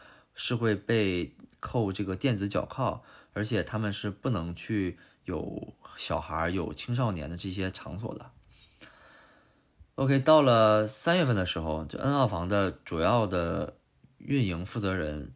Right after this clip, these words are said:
叫周周，呃，赵周斌，嗯，就外号叫博士，他就被捕了，他的个人信息也被公开了。呃，在这之后呢，Telegram 用户就开始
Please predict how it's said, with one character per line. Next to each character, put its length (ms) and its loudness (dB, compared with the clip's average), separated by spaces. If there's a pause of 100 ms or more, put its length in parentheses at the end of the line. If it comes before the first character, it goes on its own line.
(160)
叫 420 -2 (360)
周 260 2
周， 320 2 (140)
呃， 160 2 (200)
赵 220 4
周 140 2
斌， 280 0 (220)
嗯， 160 -6
就 140 -10
外 100 6
号 140 2
叫 100 2
博 220 -6
士， 280 -4 (400)
他 280 2 (160)
就 80 -4
被 120 0
捕 200 -6
了， 180 -12 (220)
他 100 -2
的 40 0
个 140 2
人 140 4
信 180 -4
息 120 -4
也 100 -2
被 100 -8
公 160 -8
开 220 -8
了。 100 -10 (520)
呃， 300 -2
在 180 -2
这 160 2 (280)
之 100 -2
后 160 0
呢， 320 0
Telegram 460 -2
用 180 -2
户 240 -6
就 160 -6
开 180 -4
始 380 -6